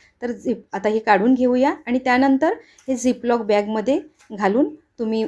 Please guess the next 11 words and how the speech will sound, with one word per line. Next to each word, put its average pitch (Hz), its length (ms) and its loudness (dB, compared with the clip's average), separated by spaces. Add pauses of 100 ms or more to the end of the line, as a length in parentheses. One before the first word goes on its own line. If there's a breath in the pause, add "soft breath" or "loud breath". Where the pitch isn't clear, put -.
वर्षभर 254 680 0
हे 196 260 -4
वापरू 202 320 2
शकता. 233 440 -6 (340 loud breath)
मग 214 160 -8
तर - 300 -12
जेव्हा 247 340 2
तुम्हाला 240 420 2
लिंबू 214 460 -6
स्वस्त 220 360 -4
मिळतील 269 460 0